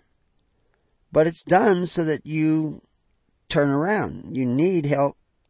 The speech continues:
get you turn around. I'm kinda slapping you across the face to wake up and say, "Yeah, we need to self-organize. We need to start doing what the early church did. And if we're not doing what the early church did, we're probably not the church."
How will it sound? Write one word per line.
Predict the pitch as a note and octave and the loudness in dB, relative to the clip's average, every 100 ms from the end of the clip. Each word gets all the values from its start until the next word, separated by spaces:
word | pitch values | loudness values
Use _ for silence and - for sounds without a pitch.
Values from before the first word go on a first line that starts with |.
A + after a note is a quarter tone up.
| _ | _
get | C#3 C3 | -6 -4
you | C#3+ | -8
turn | C3 A#2+ A#2 | -4 -4 -2
around. | B2+ F3+ D3 | -4 -4 -6
I'm | C3 | -4
kinda | A#2 A2 | -4 -4
slapping | G2+ - F#2+ F#2+ A#2 - - | -8 -10 -6 -4 -4 -4 -4
you | D3 C#3 | -4 -4
across | B2 - B2 | -4 -4 -2
the | - | -6
face | - - - - - _ _ _ _ _ _ _ | -6 -6 -6 -10 -16 _ _ _ _ _ _ _
to | - B2 | -6 -2
wake | A#2 A2 G#2 A#2 E3 F3 | -2 -4 -2 0 2 4
up | F#3 C3+ - | 4 2 -4
and | G#2+ G#2 | -10 -4
say, | A2 A2+ | -4 -4
"Yeah, | A2 A2 D3 D#3+ | -6 -2 0 2
we | A2 C3 | 0 -2
need | D#3+ E3 F3 | 0 0 0
to | B2+ | -6
self-organize. | - A#2+ D3+ D3+ A2 G2+ F2 - C#3 | -4 -4 -2 -2 -4 -4 -8 -10 -6
We | C3+ | -2
need | C#3+ C3 | -2 -2
to | |
start | A2+ B2 A2 G2+ | -4 -4 -4 -6
doing | C3 C#3+ E3 D#3+ | -2 0 2 2
what | C3+ B2 | 0 -2
the | A2+ | -4
early | G#2+ G2+ G2 | -4 -4 -8
church | F#2 G#2 - - | -10 -12 -12 -12
did. | E2+ A2+ | -10 -6
And | |
if | A#2+ | -8
we're | - A2+ | -6 -4
not | D3+ G#3+ | 0 0
doing | D#3 C#3+ B2+ A2 | 0 0 0 -2
what | G#2+ - - | -6 -8 -12
the | G2+ | -8
early | F#2 E3+ D3+ | -4 -2 -4
church | - G#2 F2+ | -6 -10 -10
did, | F#2+ F2+ | -12 -8
we're | C2 D#3+ | -6 -6
probably | - D3 F#3 C#3 A#2 | 0 0 0 -2 -4
not | A2+ G2+ G#2+ | -4 -6 -8
the | - | -10
church." | - - - - - | -10 -10 -10 -14 -20